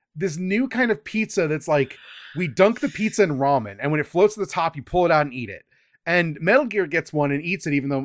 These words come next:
Metal Gear doesn't eat, but loves it. Um, and then when you go to do it, the pizza never comes back. And he's like, "Yeah, somebody, sometimes you just get bum pizza, buddy. Sorry." <laughs> And that's it. <laughs>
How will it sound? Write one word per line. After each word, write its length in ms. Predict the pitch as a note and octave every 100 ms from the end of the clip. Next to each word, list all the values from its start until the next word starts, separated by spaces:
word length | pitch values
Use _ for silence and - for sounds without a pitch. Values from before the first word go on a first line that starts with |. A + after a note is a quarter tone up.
| B2+
Metal 260 | C#3 E3
Gear 140 | D#3+ E3+
doesn't 220 | D3+ C#3
eat, 260 | C#3 G3 -
but 180 | D#3 -
loves 280 | E3+ F3 C3
it. 160 | A#2+ - _ _ _
Um, 340 | C#3+ C#3 C3 A#2 _ -
and 80 | G3
then 60 |
when 80 | G#3
you 100 | B3+
go 80 | D4
to 100 | G#3
do 180 | D#3 D#3
it, 340 | D#3 - D#3
the 60 | -
pizza 280 | D#3+ G3+ G#3+
never 220 | F#3+ E3+
comes 200 | E3+ D#3+
back. 200 | D3 C#3
And 100 | B2+
he's 120 | A#2+
like, 140 | A#2+ -
"Yeah, 120 | A3
somebody, 400 | - D#3 C#3+ E3+
sometimes 420 | - A3+ A3 F3
you 60 | D3+
just 120 | C3
get 140 | C3+
bum 300 | G#2+ D3+ D3+ - -
pizza, 260 | G2 -
buddy. 300 | F#2 G2+ G#2+
Sorry." 500 | A#2 E3+ F#3+ G#2+ A2+ _
<laughs> 40 |
And 100 | F#3 A3
that's 160 | G3+
it. 220 | G#3 E3
<laughs> 40 | G3